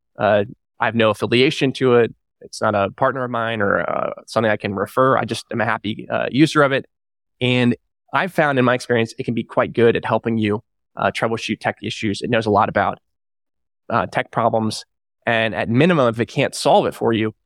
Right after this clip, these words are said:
it can help you articulate how, how to ask about it, how to search it in Google, how to find the answer, uh, as well from there.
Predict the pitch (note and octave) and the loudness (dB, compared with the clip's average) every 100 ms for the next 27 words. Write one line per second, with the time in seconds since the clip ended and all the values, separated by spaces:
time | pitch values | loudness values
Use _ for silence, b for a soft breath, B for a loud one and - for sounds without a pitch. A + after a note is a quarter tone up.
0 | _ - B2+ C3 B2 B2 A2 - D3 - | _ -6 -2 0 2 2 2 0 -4 0
1 | A#2+ A2 G2+ - _ _ _ _ - - | 2 2 0 -6 _ _ _ _ -8 -4
2 | - - - D#3 A#2+ - - A#2 - B2 | -4 -4 -4 -2 -2 -6 -6 -4 -2 -2
3 | G#2+ G2+ G#2 - G#2+ - B2 A2+ G#2+ G2 | 0 0 0 -4 -4 0 0 2 -2 -2
4 | G#2 G#2+ G#2+ G2+ _ _ _ - A2+ - | -2 0 0 -2 _ _ _ -4 -2 -2
5 | A2 G#2+ G#2 G2 G2+ G#2 - _ _ - | -2 0 -2 -2 -2 -4 -6 _ _ -4
6 | F2+ G1+ - _ _ - - G#2+ - G#2+ | -2 -2 -6 _ _ -10 -4 0 0 0
7 | F#2+ E2+ - | -2 -2 -4